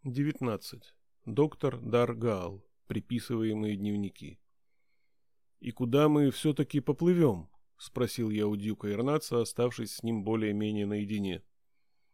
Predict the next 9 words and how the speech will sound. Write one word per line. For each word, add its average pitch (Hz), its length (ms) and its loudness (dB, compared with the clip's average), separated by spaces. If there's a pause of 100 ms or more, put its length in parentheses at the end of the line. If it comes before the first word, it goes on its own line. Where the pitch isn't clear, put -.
(140)
«По 107 120 -2
возможности 151 720 0
в 151 80 0
нужном 147 320 2
направлении», — 127 880 4 (640)
осклабился 117 760 2
наш 110 200 0
штатный 113 500 -2
проводник. 110 640 2